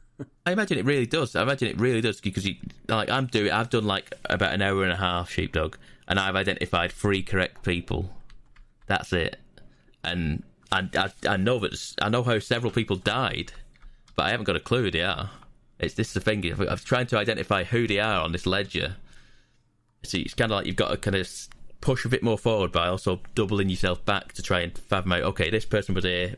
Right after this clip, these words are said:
Speaker 2: but also he was also in this scene here for, uh, later on, and you've got to try and identify who he is and what, what, you know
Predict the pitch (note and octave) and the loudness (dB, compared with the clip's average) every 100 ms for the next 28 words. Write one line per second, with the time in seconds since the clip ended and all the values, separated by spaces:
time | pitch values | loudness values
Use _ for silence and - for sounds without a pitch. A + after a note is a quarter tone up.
0 | - C2+ F2 - F2+ F2 - - - - | -2 0 0 2 0 0 -6 -20 -20 -20
1 | - - F#2+ F#2+ F#2+ - F#2 F2 G#2 - | -16 -2 0 2 0 2 0 2 0 -4
2 | - - - F#2+ F2 F#2+ G2 F2 E2+ G#2 | -14 -14 -4 -4 -2 -2 0 0 -2 -6
3 | - - F2+ F2 F#2 - F2 F2 E2+ E2+ | -10 -2 0 0 -4 0 0 2 0 0
4 | E2 - - - - F#2 F#2 - - F#2+ | -2 -8 -16 -20 -6 -2 0 -2 0 0
5 | F2+ G2 - F#2 D#2+ A2 G2+ E2+ F2 F2 | 2 -2 0 -2 0 0 0 0 -2 0
6 | F2+ - - F#2+ - - - F#2 E2+ | 0 0 0 0 -2 -12 -2 0 0